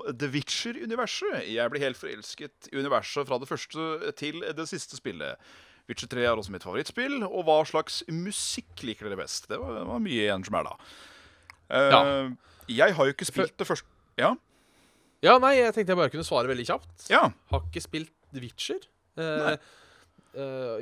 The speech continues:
Speaker 2: i fare for å virke frekk nå, så føler jeg på en måte vi har svart på musikkspørsmålet før.
Speaker 1: <clears throat> Det har vi.
Speaker 2: Opp til flere ganger. Så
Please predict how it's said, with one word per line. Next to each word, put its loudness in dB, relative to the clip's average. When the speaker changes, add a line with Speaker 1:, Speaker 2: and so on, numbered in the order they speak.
Speaker 2:
i -10
fare 2
for -12
å -6
virke -10
frekk -10
nå, -2
så -10
føler -2
jeg -6
på -8
en -6
måte -12
vi -2
har -8
svart -10
på -12
musikkspørsmålet -12
før. -2
Speaker 1:
<clears throat> 2
Det 12
har 10
vi. -6
Speaker 2:
Opp -6
til -4
flere 2
ganger. -4
Så -8